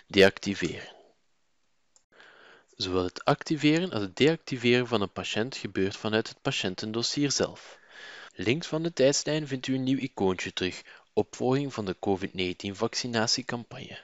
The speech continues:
Binnen deze module kan u een patiënt activeren.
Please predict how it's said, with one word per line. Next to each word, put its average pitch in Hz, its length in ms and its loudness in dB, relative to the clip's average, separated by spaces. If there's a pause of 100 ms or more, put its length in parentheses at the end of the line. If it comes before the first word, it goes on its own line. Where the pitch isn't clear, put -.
(400)
Binnen 113 280 0
deze 123 220 6
module 123 460 2
kan 135 180 -2
u 135 100 -2
een 131 100 -2
patiënt 117 460 -2
activeren. 101 760 -4